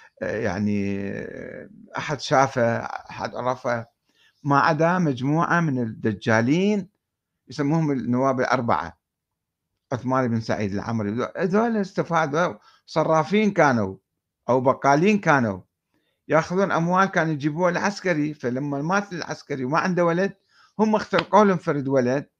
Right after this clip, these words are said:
وقالوا: "هذا، آه، موجود وإحنا نوابه، وإذا عندكم فلوس تريدون تعطوه إياه، أعطونا إياها إلنا." فهاي دجل، ناس دجالين كذابين،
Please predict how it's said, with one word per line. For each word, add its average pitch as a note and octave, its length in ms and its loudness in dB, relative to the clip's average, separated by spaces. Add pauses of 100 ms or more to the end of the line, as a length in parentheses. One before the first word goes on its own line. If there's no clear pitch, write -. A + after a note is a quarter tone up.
(460)
وقالوا: F#3+ 480 4
"هذا، D#3+ 580 0 (880)
آه، G#2+ 600 0
موجود B2+ 480 -2
وإحنا G3+ 220 2
نوابه، D3 580 2 (320)
وإذا D#3 200 0
عندكم F#3+ 380 -2
فلوس A3 640 -2 (600)
تريدون E3+ 320 -2
تعطوه F3 260 -8
إياه، G3+ 140 4
أعطونا D#3 380 -2
إياها B2+ 300 -4
إلنا." F#2 300 -10 (880)
فهاي C#3+ 380 -6 (220)
دجل، C#3 600 -2
ناس E3 420 -6 (380)
دجالين C#3 580 0
كذابين، B2 840 -2